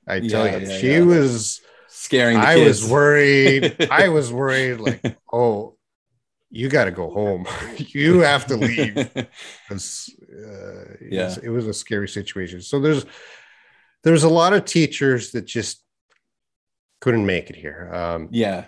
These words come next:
Speaker 2: Or they're just
Speaker 1: but
Speaker 2: pe-,
Speaker 1: there
Speaker 2: it's
Speaker 1: was
Speaker 2: just, they're not, they don't have the resolve or whatever. They're just not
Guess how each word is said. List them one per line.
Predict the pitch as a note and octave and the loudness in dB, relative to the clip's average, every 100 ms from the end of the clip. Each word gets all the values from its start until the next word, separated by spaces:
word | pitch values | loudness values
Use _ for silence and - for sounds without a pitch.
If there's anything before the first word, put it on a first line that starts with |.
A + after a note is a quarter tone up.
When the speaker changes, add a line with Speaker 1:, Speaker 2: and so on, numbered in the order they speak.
| - | -2
Speaker 2:
Or | D3+ | 0
they're | F3+ A3 | 2 0
just | |
Speaker 1:
but | - | 2
Speaker 2:
pe-, | G3 | 4
Speaker 1:
there | C3+ | 4
Speaker 2:
it's | B2+ | 4
Speaker 1:
was | G3+ | 0
Speaker 2:
just, | - | -2
they're | C3+ C#3+ | 0 2
not, | D#3 C3 | 2 2
they | E3 | 0
don't | C3+ D3 | 2 0
have | C3+ | -2
the | A2 G#2+ | -6 -4
resolve | A2+ G#2 F#2+ F#2 | -4 -2 -4 -6
or | |
whatever. | F2+ F2+ F#2 | -10 -10 -8
They're | B2 B2+ | -8 -2
just | |
not | C3+ | -4